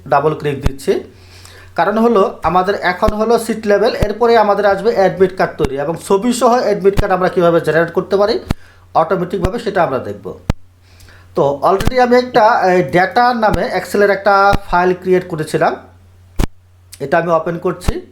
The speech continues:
এখানে কী কী তথ্য আছে? এখানে রোল নম্বর আছে, তারপরে স্টুডেন্ট নেম, ক্লাস, সেকশন। আর এই, এই পিকচারের যে বিষয়টা, এটা আমি অ্যাডমিট কার্ডের জন্য তৈরি করে রাখছি, এটা আপনাদের আমি পরবর্তীতে আবার তৈরি করে দেখাবো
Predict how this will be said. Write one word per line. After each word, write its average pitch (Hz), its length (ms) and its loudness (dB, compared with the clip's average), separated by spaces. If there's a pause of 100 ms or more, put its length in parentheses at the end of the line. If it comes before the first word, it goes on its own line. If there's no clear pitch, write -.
(640)
এখানে 214 220 2 (100)
কী 220 160 -6
কী 233 60 -8 (120)
তথ্য 226 180 0 (160)
আছে? 240 160 -4 (140)
এখানে 190 200 0 (140)
রোল 180 140 6 (140)
নম্বর 214 260 2 (120)
আছে, - 200 -2 (1400)
তারপরে 165 260 2 (160)
স্টুডেন্ট 202 440 -2
নেম, 208 160 2 (360)
ক্লাস, 180 300 4 (140)
সেকশন। 185 360 -2 (720)
আর 156 160 2
এই, 190 60 4 (320)
এই 196 80 0 (380)
পিকচারের 269 520 0
যে 247 80 0 (120)
বিষয়টা, 202 320 2 (140)
এটা 220 180 0
আমি 208 160 -4
অ্যাডমিট 196 320 0
কার্ডের 202 260 0
জন্য 196 140 2 (160)
তৈরি 247 220 2
করে 190 180 2
রাখছি, 156 280 -4
এটা 233 140 2
আপনাদের 208 280 -2
আমি 185 160 -4
পরবর্তীতে 185 440 -2
আবার 170 180 0
তৈরি 196 220 4
করে 156 100 0 (120)
দেখাবো 143 240 2